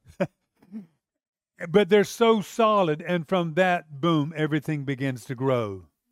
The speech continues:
Because God's looking for that one, and he can take one and multiply it. And I want to encourage you guys in this. Never stop looking for that one, because there are so many people, and I would say even right now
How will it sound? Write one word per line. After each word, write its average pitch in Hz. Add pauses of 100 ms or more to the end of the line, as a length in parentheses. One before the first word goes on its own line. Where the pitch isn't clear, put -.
(560)
Because 151 (300)
God's 165
looking 170
for 170
that 143
one, 127 (320)
and 127
he 214
can 180
take 160
one 180
and 156
multiply 160
it. - (480)
And 165 (160)
I 202
want 254
to 170
encourage 170
you 165
guys 139
in 131
this. 131 (300)
Never 233
stop 226
looking 214
for 190
that 170
one, 208
because 185 (280)
there 254
are 190
so 247
many 233
people, 220
and 170
I 214
would 240
say 185
even 180
right 165
now 175